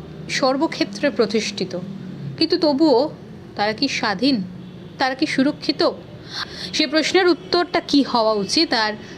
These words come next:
সেই প্রশ্নের উত্তর জানতে এবং সার্বিক বিষয়ে জানতে আজকে আমি এসেছি এমন একজন মানুষের কাছে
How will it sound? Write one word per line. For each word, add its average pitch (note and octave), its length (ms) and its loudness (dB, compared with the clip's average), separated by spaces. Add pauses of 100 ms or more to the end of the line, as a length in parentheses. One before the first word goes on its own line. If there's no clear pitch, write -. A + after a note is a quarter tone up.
(160)
সেই B3+ 160 2
প্রশ্নের B3 400 2
উত্তর B3+ 320 4
জানতে G3 500 0
এবং B3 260 2
সার্বিক A#3 560 0
বিষয়ে C#4+ 440 2 (460)
জানতে G#3+ 480 0
আজকে A3 240 -2
আমি A#3+ 200 2 (400)
এসেছি - 380 0
এমন A3 240 0
একজন A#3+ 300 0
মানুষের F#3+ 420 0
কাছে A#3 260 0